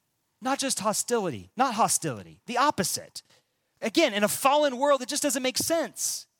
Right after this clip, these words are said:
You've come to know conflict just as much as you've come to know death, as just the way it is. But we still long for it. In fact, we all work for it. I was talking to an atheist friend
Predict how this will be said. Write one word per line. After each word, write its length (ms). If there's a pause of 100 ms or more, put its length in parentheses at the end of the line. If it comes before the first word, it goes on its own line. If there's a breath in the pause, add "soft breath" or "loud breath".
(360)
You've 200
come 360
to 80
know 200
conflict 840 (300 soft breath)
just 260
as 140
much 180
as 100
you've 140
come 260
to 80
know 200
death, 560 (320 soft breath)
as 160
just 260
the 80
way 300
it 80
is. 720 (420)
But 160
we 100
still 520
long 420
for 340
it. 240 (480 loud breath)
In 80
fact, 240
we 120
all 200
work 320
for 260
it. 80
I 80
was 140
talking 340
to 100
an 100
atheist 420
friend 300